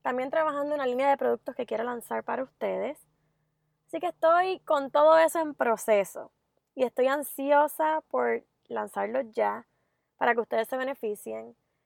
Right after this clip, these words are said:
Además de que mi vida va a estar cambiando un poco con esto de la mudanza y otras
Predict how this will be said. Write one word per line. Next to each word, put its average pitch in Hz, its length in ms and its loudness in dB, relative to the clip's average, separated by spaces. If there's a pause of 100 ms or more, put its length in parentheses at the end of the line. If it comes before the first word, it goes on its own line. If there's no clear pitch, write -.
(280)
Además 240 280 0
de 311 100 8
que 302 120 0
mi 262 100 -2
vida 233 220 4
va 277 60 8
a - 20 6
estar 294 180 0
cambiando 285 320 -2
un 262 80 -6
poco 285 340 4
con 233 160 -6
esto 220 160 -8
de 269 80 0
la 269 80 -2
mudanza 254 520 -4
y - 20 0
otras 233 240 -4